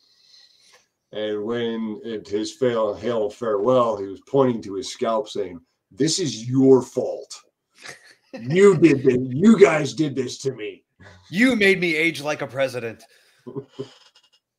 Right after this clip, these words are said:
Speaker 1: Well,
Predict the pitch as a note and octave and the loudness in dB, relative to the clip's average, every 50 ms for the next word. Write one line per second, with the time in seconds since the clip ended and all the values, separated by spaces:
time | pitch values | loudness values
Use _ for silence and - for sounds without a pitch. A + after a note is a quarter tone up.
0 | _ _ _ _ _ _ _ _ _ _ _ _ _ - - - - - - - | _ _ _ _ _ _ _ _ _ _ _ _ _ -20 -20 -20 -20 -20 -20 -20
1 | - - - _ _ _ _ _ _ _ _ _ _ _ _ _ - F2+ E2+ - | -20 -20 -20 _ _ _ _ _ _ _ _ _ _ _ _ _ -20 -20 -20 -20
2 | - - | -20 -20